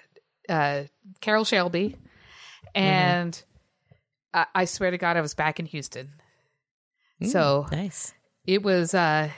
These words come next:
Speaker 1: he did a good job. So,
Speaker 2: Good.
Speaker 1: anyway, it was a good movie. Little slow.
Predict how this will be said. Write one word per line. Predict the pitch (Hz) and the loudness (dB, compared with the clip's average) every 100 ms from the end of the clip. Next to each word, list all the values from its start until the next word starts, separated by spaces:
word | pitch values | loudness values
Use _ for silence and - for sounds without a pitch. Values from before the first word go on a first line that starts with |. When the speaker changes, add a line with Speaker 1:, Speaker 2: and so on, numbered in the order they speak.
| - - _ | -16 -20 _
Speaker 1:
he | - 196 | -6 -2
did | 190 | 0
a | 180 | 0
good | 165 147 | 0 -2
job. | 131 113 - - _ _ _ - - - | -4 -6 -10 -20 _ _ _ -20 -20 -12
So, | - 185 165 - | -2 -2 -2 -2
Speaker 2:
Good. | 294 143 | 0 2
Speaker 1:
anyway, | 196 196 147 - | 2 0 0 0
it | 196 | 0
was | 202 | 0
a | - | -2
good | 269 | 0
movie. | 240 208 208 214 - _ _ _ _ _ _ _ | 2 2 2 0 -6 _ _ _ _ _ _ _
Little | 196 226 | -2 0
slow. | - 240 180 185 | 0 0 2 2